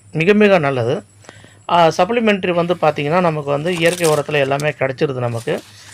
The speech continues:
நமக்கு இருக்கிற மிகப்பெரிய ஒரு சின்ன ஒரு ப்ராப்ளம் என்னன்னு கேட்டிங்கன்னா, நம்ம ஒரு பத்தாயிரம் ரூபாய்க்கு, ஆ, ஒரு நம்ம இது வாங்குறோம் அப்படின்னா, ஆட்டு எருவு வாங்குறோம்னா, இருபதாயிரம் ரூபாய்க்கு வந்து மேன் பவர் செலவாகுதுங்க. இப்போ இருக்கிற மிகப்பெரிய சவால் அதுதான். ஒரு ஆள் வந்து இங்கேருந்து எருவு கொண்டு போய் போடணுன்னா முந்நூறு ரூபாய் கேட்குறாங்க.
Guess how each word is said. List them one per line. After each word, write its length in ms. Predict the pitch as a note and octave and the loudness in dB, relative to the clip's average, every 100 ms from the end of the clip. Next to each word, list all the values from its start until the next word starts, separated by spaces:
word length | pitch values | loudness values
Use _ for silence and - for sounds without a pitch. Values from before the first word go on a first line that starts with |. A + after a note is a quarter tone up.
| - - | -10 -2
நமக்கு 260 | F3 F3+ | 2 2
இருக்கிற 260 | F3+ A3+ A3+ | 2 2 4
மிகப்பெரிய 480 | F#3+ G3+ G3+ G#3 F#3+ | 4 0 2 2 4
ஒரு 480 | E3 D#3+ D3+ C3+ B2+ | 4 4 4 0 -4
சின்ன 300 | E3 G3 F#3+ | -4 2 2
ஒரு 160 | D#3 - | 2 0
ப்ராப்ளம் 340 | D3+ E3 F3 | 0 2 0
என்னன்னு 260 | D3+ D3 B2+ | 0 -4 -4
கேட்டிங்கன்னா, 420 | A#2 A#2 C3+ G3+ - - _ _ - - | -6 -4 -6 -6 -12 -20 _ _ -20 -6
நம்ம 200 | D#3 D#3 | -2 2
ஒரு 260 | D#3+ D#3 D3+ | 4 4 2
பத்தாயிரம் 400 | D#3 D3+ F3 E3 | -2 2 4 4
ரூபாய்க்கு, 560 | G3 G#3+ F#3+ D#3+ C3 B2+ _ _ - | 4 4 2 2 -2 -8 _ _ -4
ஆ, 300 | D3+ C#3+ C#3 | 0 0 0
ஒரு 200 | C#3 C#3 | -2 -4
நம்ம 200 | C#3 C#3 | -4 -4
இது 180 | D#3+ F3+ | -2 0
வாங்குறோம் 340 | D3+ C#3+ D3 | 0 0 0
அப்படின்னா, 380 | C3 B2 B2+ D#3+ | -2 -6 -4 -4
ஆட்டு 320 | - C#3 D3+ | 0 0 0
எருவு 240 | D3 C3 B2+ | -2 0 0
வாங்குறோம்னா, 500 | C3+ C#3 B2 B2 E3 - - - - - | 0 0 -2 -4 -8 -14 -20 -20 -20 -8
இருபதாயிரம் 420 | D3+ G#3 G3 F3 | 0 2 4 4
ரூபாய்க்கு 280 | E3+ F#3+ E3 | 4 2 0
வந்து 120 | D3+ E3 | -4 -4
மேன் 300 | D#3+ F3+ F#3 | 0 0 0
பவர் 200 | D3 B2+ | -4 -4
செலவாகுதுங்க. 540 | C#3 B2 A#2+ A#2+ A#2+ - - | -2 -2 -2 -6 -12 -16 -14
இப்போ 160 | D3 C#3+ | -12 -4
இருக்கிற 260 | D3 F#3 | -2 0
மிகப்பெரிய 460 | F3+ D#3+ E3+ E3 D#3+ | 0 -2 -4 -2 -2
சவால் 260 | C#3+ C3+ C3+ | 0 0 0
அதுதான். 360 | B2 B2 B2 - - - - - | 0 -4 -8 -12 -20 -20 -10 -2
ஒரு 200 | D3+ D3+ | 2 4
ஆள் 200 | F#3 G3+ | 4 2
வந்து 500 | F3 F3 D3+ F3 - | 0 0 -2 -2 -4
இங்கேருந்து 420 | D3 D3+ D#3 G3 | -6 -4 -4 -2
எருவு 280 | E3 F3 G3+ | 0 0 -2
கொண்டு 220 | F3+ D#3+ | -4 -4
போய் 220 | D#3 C3+ | -2 -4
போடணுன்னா 540 | C#3+ D#3 E3 C#3 C#3 E3+ | 0 -2 -2 -4 -4 -6
முந்நூறு 300 | C#3+ F3+ F3 | -6 -2 -2
ரூபாய் 200 | D#3 F3+ | 0 -2
கேட்குறாங்க. 360 | C#3 C3+ A#2 | -2 -4 -6